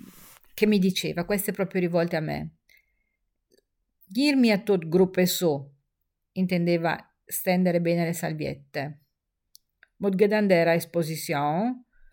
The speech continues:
per dire che, che non c'era bisogno di vestirsi particolarmente bene. "Get alto regoli",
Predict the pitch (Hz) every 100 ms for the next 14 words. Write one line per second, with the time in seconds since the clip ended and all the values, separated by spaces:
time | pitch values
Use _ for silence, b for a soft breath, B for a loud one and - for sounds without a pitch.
0 | _ _ _ _ _ _ 165 156 170 160
1 | 156 151 - _ _ - 180 _ _ _
2 | _ _ _ - 175 165 180 175 170 190
3 | 175 165 165 160 165 160 170 170 165 -
4 | 165 160 165 160 165 165 151 147 151 147
5 | 151 151 _ _ _ _ _ _ - 180
6 | 214 202 180 180 165 170 170 185 214 247
7 | 240